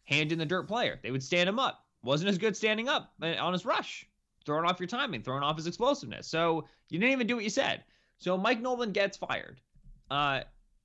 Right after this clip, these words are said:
bring in Dan Quinn. And Dan Quinn gives a quote where he's like, "Hey, you know, like, we're," you know, Micah Parsons said to Ross Tucker on the Ross Tucker pod, like, "D Q's running a base three four." And Ross Tucker was like, "What?" And he was like, "Yeah, it said they run a base three four." And Dan Quinn was like, "Yeah.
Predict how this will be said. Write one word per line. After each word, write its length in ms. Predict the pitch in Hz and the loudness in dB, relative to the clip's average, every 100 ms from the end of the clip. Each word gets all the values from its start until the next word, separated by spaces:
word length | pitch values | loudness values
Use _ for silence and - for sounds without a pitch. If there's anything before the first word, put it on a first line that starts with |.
| _ _ - - 143 | _ _ -20 -12 0
bring 200 | 185 233 | 2 4
in 100 | 190 | 2
Dan 200 | 185 165 | 2 0
Quinn. 300 | 165 117 - - _ _ _ _ _ _ _ | -2 -4 -6 -16 _ _ _ _ _ _ _
And 120 | 139 139 | -4 0
Dan 220 | 175 185 | 0 0
Quinn 200 | 196 180 | -2 0
gives 180 | 170 143 | 0 0
a 60 | |
quote 320 | 131 185 170 117 | -2 0 0 0
where 80 | |
he's 180 | 123 120 | -2 -2
like, 260 | 117 101 101 | 0 -2 -2
"Hey, 380 | 170 208 - - - _ _ _ | -2 -2 -6 -18 -20 _ _ _
you 100 | 127 | -2
know, 120 | 123 | 2
like, 200 | 117 113 | 2 2
we're," 180 | 135 170 - - - _ _ _ | 0 -2 -4 -16 -20 _ _ _
you 120 | 156 | 0
know, 80 | 147 | 0
Micah 260 | 139 139 143 | 4 2 4
Parsons 380 | 160 180 135 120 | 2 0 0 0
said 160 | 127 | 0
to 60 | 117 | 2
Ross 200 | 113 113 | 0 0
Tucker 200 | 151 151 | -2 -2
on 60 | 113 | -2
the 60 | |
Ross 140 | 101 - | -2 -2
Tucker 180 | 180 | -2
pod, 200 | 147 113 104 | 0 0 2
like, 220 | 107 - - _ - 113 127 _ | -2 -4 -14 _ -16 -14 -14 _
"D 140 | 165 151 | 2 2
Q's 260 | 185 156 | 4 4
running 180 | 135 135 | 4 2
a 40 | 113 | 2
base 240 | 139 131 | 0 0
three 200 | 120 123 | -4 -6
four." 360 | 143 143 80 - | -4 -4 -6 -8
And 100 | - | -6
Ross 160 | 123 135 | -2 0
Tucker 140 | - | -2
was 100 | 127 | -2
like, 100 | 101 | -4
"What?" 340 | 95 127 - 202 | -8 -2 0 2
And 60 | |
he 20 | 170 | -2
was 100 | 160 | -4
like, 100 | 165 | -2
"Yeah, 140 | 359 | -2
it 100 | 127 | -2
said 220 | - 170 | -4 -4
they 60 | 156 | 0
run 160 | 151 | 0
a 40 | 143 | 0
base 220 | 139 147 | 0 0
three 80 | 160 | -4
four." 180 | - 170 | -2 -2
And 40 | |
Dan 120 | 131 139 | -2 -2
Quinn 100 | 147 | -4
was 100 | 135 | -4
like, 140 | 156 | -2
"Yeah. 240 | 233 160 | 0 -2